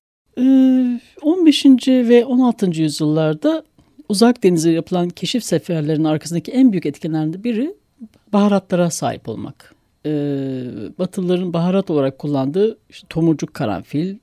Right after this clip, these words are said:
e, küçük Hindistan cevizi ya da muskata karşı olan tutkuları, e, Christoph Kolomb'un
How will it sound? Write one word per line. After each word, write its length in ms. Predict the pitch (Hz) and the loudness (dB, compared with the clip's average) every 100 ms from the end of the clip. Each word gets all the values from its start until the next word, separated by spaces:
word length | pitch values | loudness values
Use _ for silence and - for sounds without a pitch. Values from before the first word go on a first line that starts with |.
| _ | _
e, 180 | 147 135 | -8 -8
küçük 380 | 135 - 170 - | -8 -12 -14 -6
Hindistan 440 | 170 151 - 165 | -6 -6 -4 -4
cevizi 580 | 156 139 113 127 175 190 | -2 -4 -6 -4 -4 -4
ya 140 | 160 143 | -6 -8
da 100 | 156 | -6
muskata 460 | 151 - 170 175 | -6 -4 -2 -2
karşı 320 | 170 151 135 147 | -2 -4 -4 -4
olan 140 | 143 | -6
tutkuları, 640 | - 196 - 143 143 277 302 _ _ _ _ _ _ _ _ _ _ _ | -8 -12 -8 -4 -2 -2 -4 _ _ _ _ _ _ _ _ _ _ _
e, 100 | 147 143 139 135 131 | -2 0 0 -2 -4
Christoph 480 | 131 - 202 - 208 - | -6 -4 -2 2 0 0
Kolomb'un 640 | - 208 165 147 240 247 | -2 2 2 0 -2 -4